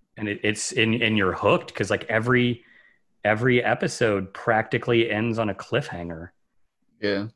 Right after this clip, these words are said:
Speaker 1: And so it's so easy to just get lost in it. Um, it's such a great show. <laughs>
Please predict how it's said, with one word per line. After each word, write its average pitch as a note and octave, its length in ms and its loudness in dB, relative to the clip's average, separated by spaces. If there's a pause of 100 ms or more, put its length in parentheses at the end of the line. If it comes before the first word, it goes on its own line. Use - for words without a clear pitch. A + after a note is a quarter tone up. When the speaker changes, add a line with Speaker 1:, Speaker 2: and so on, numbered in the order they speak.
(240)
Speaker 1:
And G2 160 -6
so G2+ 220 -2
it's F#2+ 140 -6
so G#2+ 360 0
easy G#2 320 -2
to G2 80 -4
just F#2 260 -8
get F#2 160 -6
lost F#2+ 380 -8
in D#2+ 100 -16
it. D#2+ 160 -20 (480)
Um, E2+ 440 -6 (2000)
it's F2+ 280 -14
such - 280 -8
a F#2 40 -12
great F2+ 280 -10
show. - 360 -12
<laughs> - 60 -14